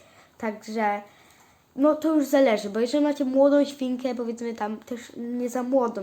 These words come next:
no bo jeżeli ona też jest malutka, no to wtedy też nie pogryzie, mniej więcej roczną, no to wiadomo,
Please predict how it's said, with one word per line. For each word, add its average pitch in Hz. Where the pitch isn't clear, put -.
no 202
bo 208
jeżeli 208
ona 208
też 208
jest 214
malutka, 208
no 214
to 214
wtedy 220
też 233
nie 214
pogryzie, 196
mniej 247
więcej 240
roczną, 254
no 269
to 277
wiadomo, 247